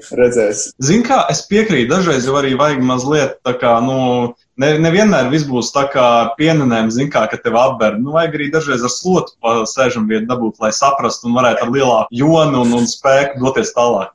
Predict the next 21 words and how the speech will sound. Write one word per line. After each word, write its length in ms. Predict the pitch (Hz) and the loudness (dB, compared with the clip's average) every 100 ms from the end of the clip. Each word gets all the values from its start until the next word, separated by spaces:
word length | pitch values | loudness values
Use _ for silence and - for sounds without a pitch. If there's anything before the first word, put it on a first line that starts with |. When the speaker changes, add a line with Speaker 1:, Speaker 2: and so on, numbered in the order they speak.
| 101 | -6
Speaker 2:
vai 80 | 104 | -4
ne? 100 | 120 - _ _ _ - | -4 -8 _ _ _ -6
Jo, 280 | 117 127 123 | 0 2 2
nu, 160 | 139 139 - - _ _ | 0 -2 -8 -20 _ _
nevienmēr 720 | 147 143 196 240 160 110 104 107 | -2 0 0 2 2 2 0 0
tie 160 | 143 | -2
cilvēki, 440 | 147 156 139 135 - | 2 2 2 0 -2
kuri 260 | 127 123 117 | -2 0 2
ir, 80 | 113 | 2
ā, 120 | 107 101 - | 0 0 -2
kaut 160 | 135 135 | -2 2
kur 100 | 143 | 0
izsitušies, 640 | - 165 165 - 131 - 131 | 0 0 -2 0 -2 -2 -2
viņi 280 | 143 139 131 127 117 131 | -2 -2 -2 -2 -2 -4
ir 120 | 120 | -4
bijuši 380 | 135 147 127 - 170 | -4 -2 -4 -4 -4
aplaimoti 720 | - 185 170 156 135 - 123 | -4 -2 -2 0 -4 -6 -6
un, 140 | 120 - 120 | -6 -8 -6
un 200 | 120 113 | -6 -6
ka 80 | 110 | -8
viņi 320 | 110 110 107 | -6 -4 -4